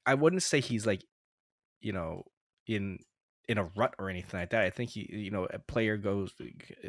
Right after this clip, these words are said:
every season is ups and downs. And I think right now he's, like, on the upswing, but he's still on the lower end of the <laughs> upswing, if that makes any sense.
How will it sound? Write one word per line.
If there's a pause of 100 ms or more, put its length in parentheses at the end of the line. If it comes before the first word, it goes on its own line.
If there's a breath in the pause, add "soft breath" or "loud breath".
(600 loud breath)
every
season
is
ups
and
downs.
And
I
think
right
now
he's,
like,
on
the (100)
upswing,
but
he's
still
on
the
lower
end
of
the
<laughs>
upswing,
if
that
makes
any
sense.